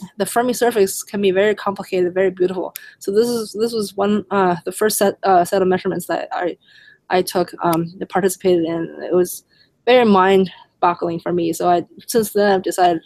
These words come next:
I really want to work in this area because of how beautiful these things are. Um, and you can see these circles of, uh, just these. This is basically a map of where the electrons can live in the, in the solid. Um, uh, yeah, very powerful measurement.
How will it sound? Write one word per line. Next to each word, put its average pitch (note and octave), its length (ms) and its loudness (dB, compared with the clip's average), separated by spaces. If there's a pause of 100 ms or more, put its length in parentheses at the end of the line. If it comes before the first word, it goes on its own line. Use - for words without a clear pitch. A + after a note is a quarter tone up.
I F3 60 0
really F3+ 280 2
want F3 220 -2
to F3+ 60 -8
work F#3 200 -4
in F3+ 80 -2
this - 180 -8
area C#3 360 -6
because F3+ 300 -6
of D#3+ 100 -8
how F#3 80 0
beautiful F3 380 0
these - 180 -4
things E3+ 220 -8
are. - 220 -2 (480)
Um, D3 280 -2 (120)
and F#3 140 4
you F#3 80 2
can F#3+ 100 -2
see G#3 200 2
these F3+ 220 2
circles F3 600 2
of, E3 240 4 (220)
uh, F3+ 220 0 (280)
just F#3 300 0 (460)
these. G#3+ 300 -2
This D#4+ 180 6
is B3 100 2
basically B3+ 420 4
a G3+ 60 4
map F#3+ 360 4
of E3+ 280 -2
where G3 280 4
the F#3+ 80 -2
electrons F3 380 -2
can F3+ 200 -6
live F3 220 -2
in F3+ 120 -8
the, - 140 -10
in F#3 100 -4
the F3 80 -2
solid. - 440 -6 (160)
Um, F3 380 -12 (600)
uh, - 320 -16 (100)
yeah, F#3 160 -8 (460)
very F3+ 140 -4
powerful F3 320 -8
measurement. E3+ 340 -14